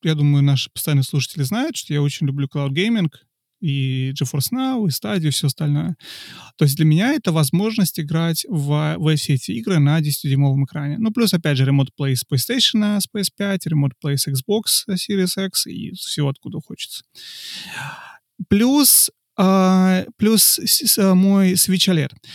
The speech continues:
Моя логика была такая,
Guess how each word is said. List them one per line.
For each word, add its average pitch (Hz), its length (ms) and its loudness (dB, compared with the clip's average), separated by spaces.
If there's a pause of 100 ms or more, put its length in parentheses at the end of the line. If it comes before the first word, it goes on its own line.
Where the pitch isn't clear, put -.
(720)
Моя 208 520 4
логика 214 520 2
была 165 240 2
такая, 156 440 -2